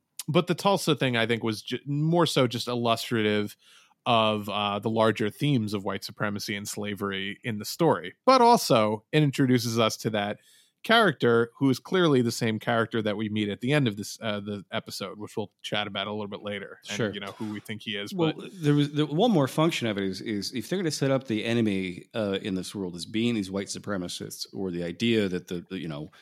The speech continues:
Speaker 2: white supremacy is a very bad thing, uh, i-, in our history, so that people don't misconstrue these assholes as the good guys, because they've clearly identified with Rorschach.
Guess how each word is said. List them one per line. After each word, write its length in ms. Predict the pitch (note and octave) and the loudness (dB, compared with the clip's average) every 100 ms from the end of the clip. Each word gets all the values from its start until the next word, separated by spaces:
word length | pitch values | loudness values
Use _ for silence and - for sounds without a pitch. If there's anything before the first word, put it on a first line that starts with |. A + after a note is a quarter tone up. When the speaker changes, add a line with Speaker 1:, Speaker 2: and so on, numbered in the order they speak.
| _ _ | _ _
Speaker 2:
white 180 | A#2 A2 | -4 -4
supremacy 440 | - A2+ G#2 - F#2+ | -2 -2 -4 -6 -4
is 300 | A#2+ A2 G#2+ | -2 -2 -2
a 200 | A2+ G2+ | -2 -2
very 340 | F#2+ G#2+ G2+ | 0 0 0
bad 440 | F#2+ G2+ G2 - - | -2 -4 -4 -6 -2
thing, 400 | B2+ F2 E2 G2+ _ _ _ - - | -2 0 -4 -10 _ _ _ -16 -4
uh, 420 | G#2+ F#2 E2 F2 - | -2 -2 -4 -6 -8
i-, 160 | G2+ - | -8 -6
in 100 | F#2+ | -6
our 100 | F2 | -6
history, 580 | - A3 - G2+ F2 F2 | -2 -4 -2 -4 -2 -4
so 140 | - | -6
that 100 | G2+ | -6
people 260 | - C#3 C#3 | -2 -2 0
don't 380 | A#2 A2+ G#2+ - _ _ _ | 0 0 -2 -6 _ _ _
misconstrue 720 | B2 A2 - G2 - B2+ A#2 | -2 -2 -4 -8 -6 -2 0
these 160 | G2+ F#2+ | -2 -2
assholes 500 | F#2+ F#2+ - F2+ F2+ | -4 -4 -6 -8 -8
as 420 | - F2+ F2+ F#2+ | -6 -6 -4 -6
the 160 | - F#2 | -8 -4
good 200 | C#3 D#3+ | -2 0
guys, 300 | A2 G2+ G2 | 0 0 -4
because 320 | G2+ G2+ F2+ | -4 -6 -2
they've 200 | G#2+ A2+ | -2 -2
clearly 520 | - A2+ G2 G2 F#2+ - - - | -4 -2 0 0 -2 -8 -20 -8
identified 680 | G#2 G2 F#2+ F#2+ F2+ F2+ F#2+ _ _ _ - | -4 -4 -4 -4 -4 -4 -8 _ _ _ -8
with 480 | F2 E2+ - - - _ _ | -8 -6 -10 -14 -20 _ _
Rorschach. 520 | F2+ E2+ - F2+ E2 | -8 -6 -4 -6 -8